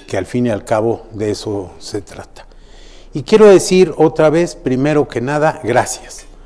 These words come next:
Muchas gracias al señor presidente de este Colegio de Ingenieros Civiles de México por la invitación. Eh, ha tenido la audacia de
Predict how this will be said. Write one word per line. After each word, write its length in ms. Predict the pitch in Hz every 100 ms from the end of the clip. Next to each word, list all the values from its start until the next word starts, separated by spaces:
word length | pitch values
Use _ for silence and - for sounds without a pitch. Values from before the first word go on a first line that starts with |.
| - - - -
Muchas 280 | 147 175 143
gracias 520 | 156 156 165 156 135
al 340 | 117 104 101
señor 720 | - 120 120 135 135 131 113 - - -
presidente 960 | 110 - 123 110 135 131 - 139 135 - - - - - -
de 540 | 101 101 98 92 - - -
este 680 | 123 120 - 127 101 87 - -
Colegio 480 | - 113 123 127 131
de 120 | 104
Ingenieros 520 | 90 101 113 120 117
Civiles 480 | - 104 117 117 113
de 100 | 110
México 540 | 110 123 - 120 113 -
por 160 | 104
la 240 | 95 90 82 - -
invitación. 800 | 110 104 - 110 - 143 156 151 - - - - - _ _ _ 110
Eh, 340 | 110 107 104 - - - - -
ha 120 | 127
tenido 380 | - 127 131 127
la 120 | 110
audacia 680 | 104 98 127 139 - 120 120 - - - - - - - - - - -
de 460 | 101 101 95 95